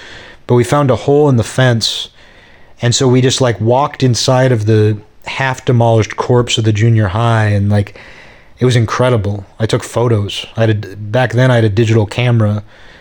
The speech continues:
and so I took photos of it. Like, we were standing in the locker bay, but, like, one of the walls and, like, part of the ceiling were completely gone, so it was totally exposed. We could see the stairway that went down into the gym,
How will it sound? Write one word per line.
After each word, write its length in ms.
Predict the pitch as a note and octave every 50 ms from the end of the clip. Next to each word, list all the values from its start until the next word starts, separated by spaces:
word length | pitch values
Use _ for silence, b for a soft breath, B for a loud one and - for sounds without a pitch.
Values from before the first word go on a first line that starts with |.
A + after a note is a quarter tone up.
| B B B B B B B -
and 120 | - A2+ -
so 60 | A#2
I 40 | A2+
took 220 | A2 - B2+ A#2+ -
photos 480 | - - B2 B2 B2+ B2+ B2 A2+ G2
of 180 | A2 G#2+ G2+ G2+
it. 200 | G#2 G#2 A2 - - _ _ - - _ - - _ - _ - _ _ _ - _ - - - - _ - -
Like, 100 | A#2 G#2+
we 120 | B2 D3 C#3+
were 100 | C3 A2+
standing 400 | - - D#3 D3+ D#3 D#3 E3 D#3
in 80 | C#3
the 80 | B2+ A2+
locker 420 | A2 A2+ A#2+ B2 B2+ - - B2+
bay, 300 | A2+ G2+ G#2 G#2 G2+ G2
but, 140 | F#2 G#2 G#2
like, 160 | G#2+ G#2+ G2+
one 240 | G2+ G#2+ A#2 C3 C3+
of 80 | C3 A#2
the 40 |
walls 540 | A2 G2 G#2+ A#2 A#2+ B2 B2 B2 A#2+ A#2+ G#2
and, 80 | A2 G#2+
like, 160 | G#2 G2+ -
part 160 | - B2+ A#2+
of 60 | A#2
the 80 | G#2 G2
ceiling 480 | - - - A#2 A#2 A#2+ A#2+ A#2+ A#2 A2+
were 100 | A2 G2+
completely 460 | - A2+ G#2+ - B2 A#2 G#2+ A2 G2+
gone, 520 | G2 A2+ A2+ A2 A2+ A#2 A#2 A2+ A2+ A2 B B B B B B B B B B B B B B
so 180 | - - A2
it 40 | G#2+
was 120 | G#2 G2 -
totally 340 | - A#2 B2 A#2 A#2+ A2+
exposed. 880 | G#2+ G2+ - - - - A2 G#2+ G#2+ A2+ A#2 A#2 A2+ A2 - - - - B B B B B B B B B B B B B B _ _ -
We 120 | A2+ A#2
could 120 | G#2+ A2 -
see 160 | - D3+ C#3+
the 100 | A#2+ A2
stairway 640 | - - - - B2 A#2+ C3 B2+ B2 B2+ B2+ B2 A#2+
that 160 | A2 A2+ G#2
went 240 | A2 A2+ A2+ G2+ G#2
down 320 | A#2 A2+ A#2 A#2 A#2 A2+
into 200 | A2+ A2 - G2
the 100 | G2 G#2
gym, 540 | F2 - - A2 A2 A#2 A#2+ B2 B2 A#2+